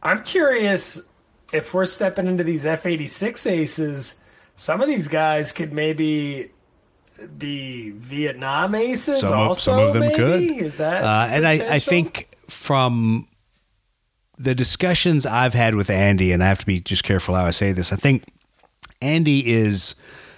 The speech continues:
Speaker 2: super excited to always expand the game. I think he has firmly drawn a line somewhere in the nineteen sixties.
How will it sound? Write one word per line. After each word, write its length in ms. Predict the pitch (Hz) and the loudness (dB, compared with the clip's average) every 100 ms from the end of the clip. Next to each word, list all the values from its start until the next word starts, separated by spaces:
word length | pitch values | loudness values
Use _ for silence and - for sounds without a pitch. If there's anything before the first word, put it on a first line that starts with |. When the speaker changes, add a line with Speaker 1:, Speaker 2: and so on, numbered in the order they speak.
| _ _ _ _ _ _ _ | _ _ _ _ _ _ _
Speaker 2:
super 340 | - 240 254 190 | -4 -2 0 0
excited 420 | 143 143 131 117 | 2 2 2 2
to 60 | 120 | 2
always 220 | 113 95 | 2 0
expand 400 | - 120 110 95 | 0 2 4 2
the 120 | 87 | 0
game. 540 | 92 101 95 85 80 - - - _ _ | 2 4 4 0 -2 -8 -18 -20 _ _
I 140 | 110 113 | 0 2
think 320 | - 147 131 | 2 2 2
he 200 | - 147 | 2 4
has 180 | 123 - | 2 0
firmly 500 | - 135 135 131 127 | 0 2 2 2 2
drawn 460 | 110 110 104 104 | 2 2 4 2
a 60 | 101 | 2
line 680 | 95 95 95 95 92 90 92 - _ _ _ | 2 2 2 2 2 0 -2 -10 _ _ _
somewhere 960 | - - - 143 143 127 120 120 117 | -6 -2 0 2 2 2 2 2 2
in 200 | 113 110 | 2 2
the 100 | 110 | 2
nineteen 420 | 104 104 92 98 92 | 2 0 0 -2 0
sixties. 640 | 95 - - 64 - | -2 -4 -6 -6 -8